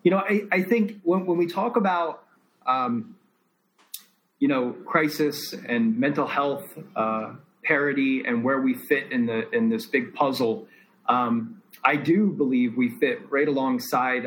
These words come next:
of medical professionals in that, um, there's a role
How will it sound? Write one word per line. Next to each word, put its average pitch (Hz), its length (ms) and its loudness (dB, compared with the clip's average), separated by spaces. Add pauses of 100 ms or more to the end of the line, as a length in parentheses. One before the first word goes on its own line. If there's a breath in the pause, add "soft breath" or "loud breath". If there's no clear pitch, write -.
(120)
of 110 360 -2
medical 127 280 -2
professionals 120 720 -2
in 120 180 4
that, 113 320 -2 (460 soft breath)
um, 117 420 0
there's 151 240 2
a 151 60 4
role 147 360 0